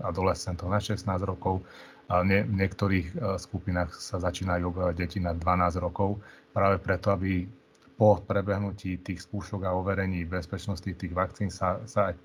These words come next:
aj táto skupina mohla očkovať. Každopádne, teraz sme tam, že môžeme očkovať len, len šestnásťročných a starších. To znamená, že tých tri a, tri celá tri milióna ľudí, a ak by sme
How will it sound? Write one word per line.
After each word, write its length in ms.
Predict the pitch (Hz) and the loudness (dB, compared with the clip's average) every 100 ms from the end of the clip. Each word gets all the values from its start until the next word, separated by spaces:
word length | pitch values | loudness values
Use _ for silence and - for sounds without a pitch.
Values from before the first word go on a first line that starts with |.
| - | -8
aj 120 | 90 82 | -6 0
táto 320 | - 92 98 | 2 2 0
skupina 400 | - 90 92 90 | -4 -6 -2 0
mohla 320 | 92 87 85 | 0 0 0
očkovať. 340 | 82 - - - - - - - | -2 -8 -16 -18 -20 -20 -20 -6
Každopádne, 720 | - 117 113 104 87 85 82 - _ | 4 6 6 2 0 -2 -6 -12 _
teraz 320 | 117 123 123 | 4 6 6
sme 160 | 98 78 | 2 -4
tam, 320 | 90 101 127 - _ _ _ _ _ _ | -2 0 0 -2 _ _ _ _ _ _
že 160 | - 101 | -8 -2
môžeme 320 | 107 113 101 | 0 2 2
očkovať 400 | 101 98 - 101 101 | 0 -2 0 0 0
len, 240 | 98 98 110 | -2 -4 -4
len 160 | 101 98 | -4 -2
šestnásťročných 800 | 104 - 104 95 98 - 92 92 | -4 0 0 2 -2 -4 -4 -2
a 80 | |
starších. 480 | 90 - 87 - 90 - | -2 -2 -4 -4 -12 -8
To 80 | 92 | -4
znamená, 400 | 98 92 92 90 | -2 -2 -2 -2
že 160 | 95 92 - - - | -2 -4 -10 -20 -18
tých 240 | - 101 - | -2 -2 2
tri 160 | 113 | 6
a, 80 | 110 | 6
tri 240 | 110 - 110 | 4 2 -2
celá 240 | - 107 | 2 2
tri 240 | - 110 | 2 2
milióna 400 | 110 107 104 110 87 | 4 4 4 4 2
ľudí, 400 | 87 95 113 131 135 - - _ _ - | -2 -2 0 0 -4 -18 -20 _ _ -2
a 320 | 92 98 98 | 0 2 2
ak 80 | 95 | 2
by 60 | 101 | 2
sme 160 | 101 | 2